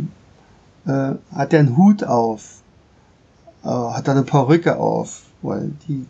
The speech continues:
hat sie eine Perücke auf? Äh, Ohrringe und so weiter. Wie sind die Ohren? Ähm, also du merkst schon, man kann auf ganz, ganz viele Dinge achten bei einem, bei der Betrachtung eines Menschen,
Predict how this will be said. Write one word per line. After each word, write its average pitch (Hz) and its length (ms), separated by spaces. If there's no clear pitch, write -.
hat 123 160
sie 156 140
eine 143 120
Perücke 113 500
auf? - 220
Äh, 127 220
Ohrringe 131 880
und 214 200
so 123 160
weiter. 139 360
Wie 143 60
sind 185 220
die 202 100
Ohren? 147 420
Ähm, 131 340
also 135 220
du 156 120
merkst 143 460
schon, 107 160
man 147 160
kann 190 180
auf - 180
ganz, 247 420
ganz 202 420
viele 180 500
Dinge 180 340
achten 165 600
bei 156 240
einem, 139 420
bei - 120
der 123 100
Betrachtung 147 600
eines 143 320
Menschen, 135 540